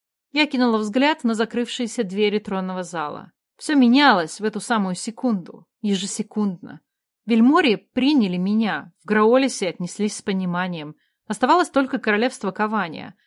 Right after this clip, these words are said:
Лишь там король Йонар был настроен враждебно по отношению ко мне. И меня часто посещали мысли, не там ли укрылся Гуимар. Вечером король Адамат согласился отужинать со мной.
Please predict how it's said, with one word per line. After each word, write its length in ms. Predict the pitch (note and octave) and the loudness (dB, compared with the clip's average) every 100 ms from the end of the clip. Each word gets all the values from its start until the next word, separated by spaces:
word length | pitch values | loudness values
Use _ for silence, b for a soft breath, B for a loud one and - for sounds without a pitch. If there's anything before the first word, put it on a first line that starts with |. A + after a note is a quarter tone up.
| _ _ | _ _
Лишь 280 | A#3 A3+ - | 0 0 0
там 360 | E4 D4 G3+ E3+ | 4 6 4 0
король 360 | G#3+ A3 G3 | -2 0 0
Йонар 500 | E3+ G#3 D4+ A#3 D#3+ | 0 0 0 0 -4
был 220 | E3+ F#3+ | -6 -6
настроен 480 | F#3 F#3 - A#3 G#3+ | -6 -8 -4 -2 -2
враждебно 580 | F#3 F#3 F3+ C4 C4 F3 | -2 -4 0 0 0 -4
по 100 | E3+ | -8
отношению 540 | E3 F#3 - F#3+ E3+ | -10 -8 -4 -4 -4
ко 140 | E3 F#3+ | -6 -4
мне. 300 | G#3 G3 D3 _ _ _ | -2 -4 -8 _ _ _
И 100 | A#3 | 4
меня 360 | A#3 B3+ E4+ F#4+ | 6 6 4 0
часто 380 | - E4 D4+ D#4+ | -4 -6 -4 -4
посещали 560 | D#4 C4+ C4 - C4+ B3 | -4 -6 -6 0 2 2
мысли, 580 | G#3+ F3 - - E3+ - _ _ | 0 -4 -10 -16 -18 -20 _ _
не 140 | G#3+ | -2
там 320 | A#3+ - G4+ F#4 | 0 2 2 2
ли 100 | A#3+ | 2
укрылся 540 | F#3+ C4+ D4 C4 A#3+ | 0 -2 -4 -4 -6
Гуимар. 560 | G3 A3+ G#3+ E3 - - _ _ _ _ _ _ _ _ _ | -2 -2 -2 -4 -10 -20 _ _ _ _ _ _ _ _ _
Вечером 640 | G#3+ B3+ A#3 - C4+ D4 D#4 | 2 4 4 2 0 0 0
король 360 | - B3 B3+ | 2 4 4
Адамат 440 | - G3+ G#3+ D4+ D#4+ | 2 0 0 0 -2
согласился 640 | A3+ G#3+ G#3+ C4+ A#3+ B3 | -2 -2 -2 -4 -2 -4
отужинать 500 | B3 C#4 G3+ D#3+ C#3+ | -2 -6 -6 -8 -10
со 140 | F3 | -12
мной. 360 | D3+ D3+ D#3+ | -10 -12 -14